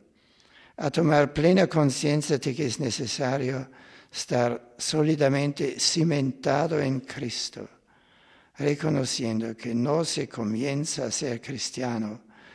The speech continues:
por una decisión ética o una gran idea, sino para el encuentro con un acontecimiento, con una persona,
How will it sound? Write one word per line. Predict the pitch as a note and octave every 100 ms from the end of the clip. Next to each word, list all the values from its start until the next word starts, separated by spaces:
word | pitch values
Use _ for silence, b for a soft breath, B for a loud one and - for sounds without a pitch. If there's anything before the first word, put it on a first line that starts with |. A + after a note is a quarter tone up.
| B B B B B
por | - D#3+
una | E3 D#3+
decisión | D3 C#3 D3+ A#2 C3 A#2+ C3
ética | F3+ F#3 F3 D3+ - A3+
o | A2
una | A#2
gran | A#2+ B2+ B2+ C3
idea, | C3 C#3 D#3+ E3+ F3+ F3 - b b b b b
sino | - - F3+ F#3+
para | F3+ E3+ F3
el | F#3
encuentro | F3 F3 D#3 D#3 D3 D3 D3+ D3
con | - D3+
un | C#3 D3 -
acontecimiento, | - C#3+ - D#3 C#3 C3+ C#3 C#3 - C3+ B2 A#2+ C3 B2+ B2 B2+ - b _
con | - C3
una | C3 B2+
persona, | C3 B2+ C#3 A2 A#2 G2+ G2+ G2+ G#2+